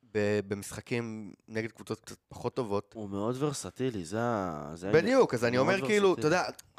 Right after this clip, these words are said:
Speaker 1: אתה פותח שם לפעמים, אתה, אתה רוצה שלישייה, שלישיית שחקני התקפה, אז אתה פותח לפעמים צ'יבוטה שם.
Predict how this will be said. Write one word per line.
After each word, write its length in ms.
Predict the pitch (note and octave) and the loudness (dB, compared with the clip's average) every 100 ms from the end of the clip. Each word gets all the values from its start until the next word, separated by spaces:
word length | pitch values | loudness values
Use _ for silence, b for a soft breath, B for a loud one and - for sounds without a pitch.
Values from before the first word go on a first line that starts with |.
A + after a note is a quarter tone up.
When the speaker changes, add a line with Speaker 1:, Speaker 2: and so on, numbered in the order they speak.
| - | -4
Speaker 1:
אתה 120 | - | -2
פותח 280 | - F3 F3+ | 0 0 0
שם 200 | - D#3 | 2 2
לפעמים, 380 | B2+ C#3 D#3 D3 | 4 4 2 2
אתה, 320 | - A2 G2+ | 4 4 4
אתה 140 | - | 0
רוצה 240 | G#2 - C#3+ | -4 -2 -4
שלישייה, 840 | C3+ A#2+ B2 A#2+ B2 A#2 A2+ G#2 G#2 | -2 -4 2 4 6 6 6 4 0
שלישיית 360 | A2 - A#2+ | -6 -2 -2
שחקני 320 | - - A#2 A2+ | -2 -8 -2 -2
התקפה, 380 | - G#2 F3+ F3+ | -2 -2 0 0
אז 60 | |
אתה 100 | - | -2
פותח 220 | - A#2 C3 | -6 -2 -2
לפעמים 300 | B2+ C3 B2+ | 0 -2 -4
צ'יבוטה 520 | - F#2+ B2 A#2+ F#2 | -8 2 2 2 -2
שם. 160 | - | -16